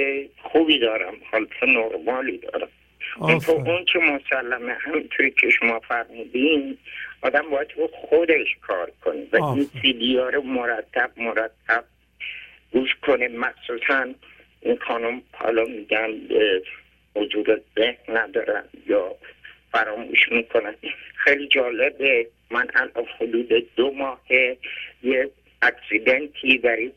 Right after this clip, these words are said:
Speaker 1: پای من پیش اومد و خیلی کمکم کرد، چون که همش خونه بودم و مرتب روزا که کسی که خونه نبود، همین برنامه شما رو ریپیت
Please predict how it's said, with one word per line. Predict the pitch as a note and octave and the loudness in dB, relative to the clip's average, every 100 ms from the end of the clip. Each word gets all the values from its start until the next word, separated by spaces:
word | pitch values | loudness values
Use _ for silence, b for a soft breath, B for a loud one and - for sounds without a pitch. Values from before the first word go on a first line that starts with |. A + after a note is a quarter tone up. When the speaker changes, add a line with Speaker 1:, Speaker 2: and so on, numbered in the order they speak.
| - | -6
Speaker 1:
پای | A#2+ C3 A2+ | 0 0 0
من | B2+ C3 B2+ - | -2 -4 -4 0
پیش | - D#3 - - | 2 4 4 0
اومد | A#2 A2+ A#2+ A2 - _ - B B B - - | -2 0 0 -2 -10 _ -20 B B B -16 -4
و | G#2+ A2+ G#2+ A2+ - _ _ _ _ _ _ _ - | 2 2 0 -6 -10 _ _ _ _ _ _ _ 2
خیلی | - F3 F3+ E3 | 4 4 2 -2
کمکم | - C#3+ B2 - A#2+ A2+ | -2 0 -2 -2 -2 -2
کرد، | - A#2+ A2+ | 0 0 0
چون | - C3+ | -4 -2
که | D3+ C#3 | 2 2
همش | C3+ B2+ B2+ - | 0 -2 -2 -2
خونه | - A#2 A2+ D3+ _ _ | 0 2 2 -2 _ _
بودم | A#2 A#2+ A2+ A2 A2 G#2+ - B B B - | 0 2 4 2 2 -6 -16 B B B -4
و | B2 | -4
مرتب | A#2+ C3 C3 C3+ C#3 _ - D3+ D3+ D3+ _ _ _ _ | -2 -2 0 0 -2 _ -4 0 0 -2 _ _ _ _
روزا | A#2+ A#2+ B2+ | -2 2 2
که | - - B2 | 0 -6 -4
کسی | - C#3 - - | -2 -2 -4 -2
که | C3 A#2+ - | 0 0 -2
خونه | B2+ A#2+ A#2 | 0 2 2
نبود، | A#2 B2+ A#2+ D3 D#3 D3 B B B B - | 2 0 0 4 4 2 B B B B -6
همین | - C3+ D3+ D#3 | -2 0 -2 -2
برنامه | C#3+ C3+ C3 C3 C#3+ D3+ - | 0 0 0 -4 0 2 2
شما | C3+ C3+ C#3+ | 2 0 0
رو | D3 D3 D3 _ - - | 2 0 -2 _ -14 -2
ریپیت | A2 C3 - - | 0 2 2 2